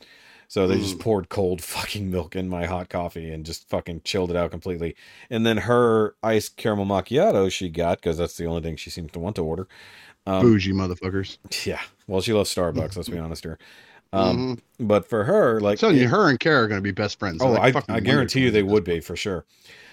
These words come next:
Speaker 2: Mm-hmm.
Speaker 1: Um, so she, and I'm guessing, uh, somebody didn't clean the machine properly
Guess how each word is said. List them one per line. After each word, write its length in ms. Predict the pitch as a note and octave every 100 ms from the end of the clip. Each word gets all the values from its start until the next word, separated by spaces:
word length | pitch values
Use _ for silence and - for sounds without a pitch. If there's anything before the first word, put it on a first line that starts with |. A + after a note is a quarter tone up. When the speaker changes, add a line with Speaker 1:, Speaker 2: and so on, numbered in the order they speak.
| -
Speaker 2:
Mm-hmm. 140 | A#2+
Speaker 1:
Um, 540 | G2+ G2 F2+ F2+ E2+ D#2 _ _ _ _ _ D#2+
so 280 | - B2 A2+
she, 420 | F#2+ A#2 G#2+ G#2+ -
and 140 | G#2+
I'm 120 | G2+ G2
guessing, 680 | B2 B2 C#3 B2 A#2+ A#2 - -
uh, 520 | G#2+ G#2 G2+ G2+ G2+
somebody 320 | - A2 G#2
didn't 260 | G2+ G#2 F#2
clean 420 | - A2 G#2+ G#2
the 60 | G2
machine 420 | F2+ A#2 G#2+ G2+
properly 600 | G#2+ G#2 G#2+ G#2 G#2+